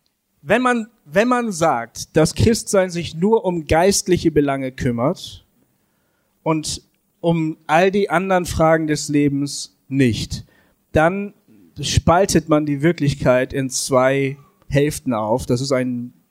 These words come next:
ein Dualismus. Dann sagt man, es gibt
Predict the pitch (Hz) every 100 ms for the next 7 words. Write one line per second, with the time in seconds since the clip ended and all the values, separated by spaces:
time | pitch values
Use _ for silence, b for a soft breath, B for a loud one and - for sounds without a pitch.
0 | _ 127 131 127 123 120 175 196 214 226
1 | - b b b b - 143 143 139 -
2 | 156 - 151 - 170 180 -